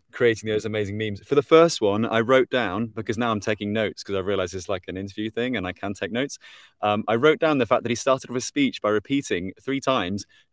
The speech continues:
"Gentlemen and ladies." It, it's, it's ladies and gentlemen, right? Like, it's like saying fork and knife or pepper and salt. Like, I, I thought he was gonna go into some, like,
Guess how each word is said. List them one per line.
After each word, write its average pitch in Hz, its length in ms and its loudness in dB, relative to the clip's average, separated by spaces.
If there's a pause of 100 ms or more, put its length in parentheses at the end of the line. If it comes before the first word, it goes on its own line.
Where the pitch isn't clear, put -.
"Gentlemen 139 600 0
and 120 160 0
ladies." 113 640 0 (340)
It, 123 160 -6
it's, 139 220 -4
it's 143 160 0
ladies 156 300 4
and 127 100 -2
gentlemen, 113 460 -2
right? 117 320 -2
Like, 117 180 -4
it's 117 140 -4
like 98 160 -4
saying 117 480 -2 (320)
fork - 360 -2
and 117 120 -2
knife 110 420 -4
or 104 200 -2
pepper 120 340 -4
and 107 120 -4
salt. 110 380 -2
Like, 92 240 -6
I, - 140 -4
I 123 60 -2
thought 139 200 0
he 127 180 0
was 135 120 0
gonna 143 160 0
go 139 100 2
into 135 160 -4
some, 123 160 -6
like, 110 320 -6